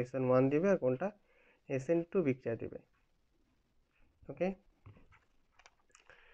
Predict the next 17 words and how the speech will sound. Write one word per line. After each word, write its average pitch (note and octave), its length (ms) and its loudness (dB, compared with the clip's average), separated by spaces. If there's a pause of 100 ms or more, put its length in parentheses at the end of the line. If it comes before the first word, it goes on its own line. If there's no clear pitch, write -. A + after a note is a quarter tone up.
(260)
এখন F3 200 4
আমরা F#3 200 10
শিখবো F#3 200 4 (100)
অপসারণ, F3+ 380 0 (540)
অপসারণ E3 380 4 (100)
বিক্রিয়াটা। B2 380 0 (760)
অপসারণ E3+ 400 4
বিক্রিয়াটার E3 520 8 (260)
কৌশলটা, D3+ 520 4 (480)
কৌশল E3 360 4
না, A3 120 4
এটা G3 120 4 (120)
অপসারণ F#3 360 4
বিক্রিয়া F3 260 0
খুব E3 100 -2 (100)
সহজ। F3 280 6 (720)
কী - 80 -4